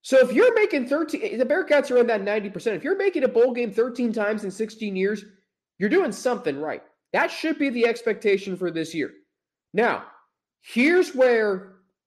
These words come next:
I think the rebuild comes into play. So of the twenty-nine first-year head coaches last year, only eleven were on the off-, were offensive-minded.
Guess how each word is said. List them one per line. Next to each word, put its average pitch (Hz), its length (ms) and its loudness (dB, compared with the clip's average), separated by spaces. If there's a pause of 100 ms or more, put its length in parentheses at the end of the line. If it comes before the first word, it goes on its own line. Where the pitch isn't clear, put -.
(400)
I 185 120 2
think 220 320 2
the 202 100 4
rebuild 180 480 0
comes 170 260 -4
into 147 140 -2
play. 143 220 -8 (540)
So 240 260 4
of 254 160 0
the 254 80 -4
twenty-nine 294 640 2
first-year 233 400 -4
head 196 220 -2
coaches 190 320 -2
last 170 260 -2
year, 180 160 -2
only 262 340 2
eleven 202 640 0
were 196 240 0
on 190 160 -2
the 180 140 0
off-, 202 240 -4
were 180 240 -4
offensive-minded. 175 1000 -4